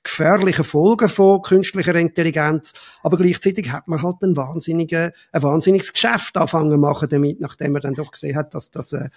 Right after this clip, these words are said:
etwas bringt. Und mit diesen Widersprüchen ist das Unternehmen nicht zustande gekommen. Mit deren Widersprüchen ist auch die Corporate Governance, die Führungsstrukturen nicht zustande gekommen. Aber ich denke, die, die Widersprüche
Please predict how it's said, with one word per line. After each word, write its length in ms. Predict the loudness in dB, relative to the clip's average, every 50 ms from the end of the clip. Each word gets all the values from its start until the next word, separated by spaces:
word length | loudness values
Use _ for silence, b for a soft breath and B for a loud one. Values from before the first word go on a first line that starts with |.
| B B B B B B
etwas 320 | -4 -4 -4 -4 -8 -8
bringt. 240 | -4 -2 -2 -2 -2
Und 160 | -4 -6 -4
mit 200 | -2 -2 0 2
diesen 200 | 2 4 4 4
Widersprüchen 560 | 2 2 0 0 -2 -2 0 0 0 0 0 -2
ist 120 | -4 -2
das 100 | 0 2
Unternehmen 640 | 4 4 4 4 4 4 4 4 4 4 4 2 2 -2 b b b b b b b
nicht 240 | 4 4 4 4 2
zustande 380 | -2 0 2 2 4 2 2 0
gekommen. 400 | -2 0 2 4 6 6 6 6
Mit 220 | 4 2 0 -2
deren 260 | -2 0 0 2 2 2
Widersprüchen 600 | 0 0 0 -4 -4 -2 -2 -2 -2 -2 -4 -4
ist 120 | -2 -2
auch 200 | -2 -2 -2 -2
die 160 | -4 -4 -6
Corporate 460 | -2 0 2 2 2 2 -2 -4 -2
Governance, 460 | -2 -2 0 0 2 0 0 0 -2 -6
die 80 | -14
Führungsstrukturen 960 | -10 -6 -2 0 0 0 0 -2 -2 -4 -4 -6 -6 -4 0 0 2 2 2
nicht 160 | 0 -2 -4
zustande 340 | -4 -4 -2 -2 -2 -2 -4
gekommen. 320 | -8 -6 -4 -4 -4 -4 B B B B B B B
Aber 80 | -8
ich 160 | -6 -6 -6 -4
denke, 420 | -2 -2 0 -2 -2 -2 -4 -4
die, 280 | -2 0 0 0 0 -2
die 200 | -2 -2 -2 -2
Widersprüche 720 | -4 -4 -4 -6 -8 -6 -4 -4 -4 -4 -6 -8 -14 -16